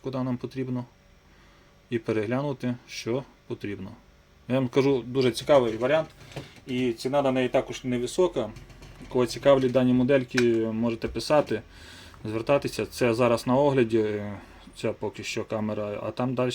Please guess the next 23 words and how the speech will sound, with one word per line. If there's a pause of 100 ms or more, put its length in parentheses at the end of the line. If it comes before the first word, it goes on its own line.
будуть
також
і
на (680)
продаж. (280)
Якщо
вас
буде
цікаво,
пишіть,
там
в
мене
буде
в
описі, (1120)
е, (220)
номер
телефону. (2500)
Можете
звертатися.
Або
так,